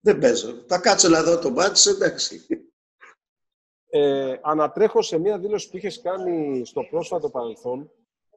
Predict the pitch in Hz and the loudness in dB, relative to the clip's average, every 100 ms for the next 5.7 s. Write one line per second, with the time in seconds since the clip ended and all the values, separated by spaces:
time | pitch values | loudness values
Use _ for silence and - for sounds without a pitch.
0 | - - _ 123 123 131 127 123 117 113 | -20 -20 _ -8 -4 -4 -4 -8 -10 -12
1 | _ _ _ - 139 143 135 196 208 - | _ _ _ -6 -4 -2 -2 0 0 -2
2 | 208 - 170 143 143 139 156 175 196 - | -4 -4 -6 -2 -4 -2 -6 -4 -4 -4
3 | 151 127 143 - 120 - 180 196 185 143 | -6 -6 -6 -8 -4 0 2 2 2 2
4 | 131 - 160 139 120 - - 135 131 117 | 4 2 4 0 -2 -10 -8 -4 -4 -4
5 | - 120 107 - 123 160 | -10 -10 -10 -6 -6 -6